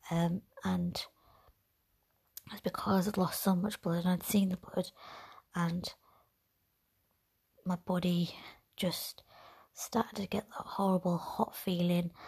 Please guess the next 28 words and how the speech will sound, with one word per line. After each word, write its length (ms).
and 380
I 80
felt 320
like 180
I 40
was 120
going 240
to 80
pass 380
out, 400
and 80
I 60
just, 300
my 120
heart 340
was 180
racing, 720
and 140
it 80
was 100
just 180
horrible. 800
It 140
was 120
a 40
really 400
horrible 400
feeling. 540